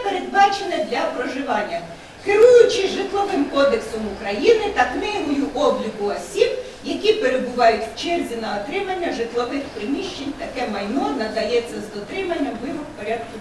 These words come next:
черговості». Ви зрозуміли? Навіщо це громадянці? Яке навантаження воно несе? М.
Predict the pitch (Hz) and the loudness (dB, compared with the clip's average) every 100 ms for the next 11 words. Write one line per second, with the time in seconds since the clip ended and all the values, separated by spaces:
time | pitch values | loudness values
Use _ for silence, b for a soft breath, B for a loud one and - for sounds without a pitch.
0 | 214 208 208 277 - - - - - - | -10 -10 -10 -12 -14 -16 -18 -18 -18 -18
1 | - - - 277 262 285 262 320 349 339 | -16 -16 -14 -8 -6 -4 -4 -4 -4 -6
2 | - - - - - - - 277 294 339 | -8 -12 -14 -14 -14 -14 -4 -2 0 2
3 | 392 370 262 269 - 370 349 262 247 247 | 2 0 -2 -2 2 6 6 4 0 -2
4 | 240 233 196 - - - - - - - | -2 -2 -2 -8 -10 -12 -14 -14 -14 -14
5 | - - - - - - - 302 311 427 | -14 -16 -16 -16 -16 -16 0 4 4 8
6 | 359 349 302 277 277 359 349 - 269 262 | 6 6 2 2 2 4 4 2 -2 -2
7 | 262 285 262 247 - - 196 - - - | -2 -2 -2 -4 -6 -8 -8 -8 -14 -16
8 | - - 247 254 | -18 -14 -10 -10